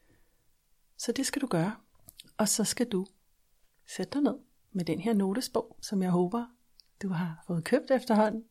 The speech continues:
Jeg snakker om den i alle episoder. Og så skal du skrive ned, hvem skal hjælpe mig videre med en eller anden udfordring, jeg står i lige nu. Altså sådan helt jordbunden.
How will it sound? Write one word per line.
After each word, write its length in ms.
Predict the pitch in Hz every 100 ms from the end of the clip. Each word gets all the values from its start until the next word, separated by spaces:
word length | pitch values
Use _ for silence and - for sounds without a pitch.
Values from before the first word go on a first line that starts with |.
| _
Jeg 80 | -
snakker 280 | 170 170 180
om 200 | 190 220
den 140 | 220
i 100 | 202
alle 280 | 170 175 240 226 - - -
episoder. 600 | 208 202 - 196 233 254 - _ - - - - - _
Og 80 | 233
så 120 | -
skal 200 | 240 277
du 60 | 247
skrive 340 | - - 269
ned, 160 | 240 165 - _ _ _ _ _ _ _ _ - _ _
hvem 480 | 180 170 170 220 - - _
skal 220 | - 240
hjælpe 380 | 196 185 180 196
mig 360 | 170 151 185 -
videre 540 | 185 170 190 214 262 262 _ -
med 120 | 196 -
en 140 | 208
eller 160 | 202 185
anden 140 | 180 -
udfordring, 680 | 233 233 - - 214 226 -
jeg 120 | 185
står 280 | - 185 -
i 260 | 170 - _ _ _
lige 340 | 165 165 170 175
nu. 160 | 156 - _ _ _ _ _ _ _ _ _ _ _ _ _
Altså 180 | 165 156
sådan 180 | 156 160
helt 480 | - 269 240 180 -
jordbunden. 500 | 170 151 143 160 135